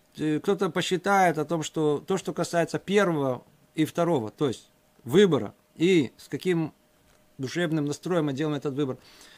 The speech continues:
можно полагаться на, э, уповать, на упование Всевышнего, Заблуждение, ошибка, полная глупость. Это не работает, это всё отдано именно нам.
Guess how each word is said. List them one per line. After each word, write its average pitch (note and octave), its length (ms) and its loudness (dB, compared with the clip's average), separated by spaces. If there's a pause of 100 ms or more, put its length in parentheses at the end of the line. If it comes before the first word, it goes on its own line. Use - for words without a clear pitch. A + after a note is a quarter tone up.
(120)
можно D#3 200 2
полагаться D#3+ 500 2
на, D#3 200 -2 (320)
э, - 80 -6
уповать, C#3+ 720 0
на D3 220 0
упование D#3+ 400 2
Всевышнего, F#3+ 600 -6 (280)
Заблуждение, D#3+ 960 -2 (100)
ошибка, E3+ 580 -6 (760)
полная E3+ 300 0
глупость. C#3 380 -2
Это C#3+ 200 -6
не E3 180 0
работает, F3 500 -2
это D3 80 -4
всё F3 320 -4 (100)
отдано D#3+ 320 -2
именно D3+ 440 -2
нам. C#3+ 380 0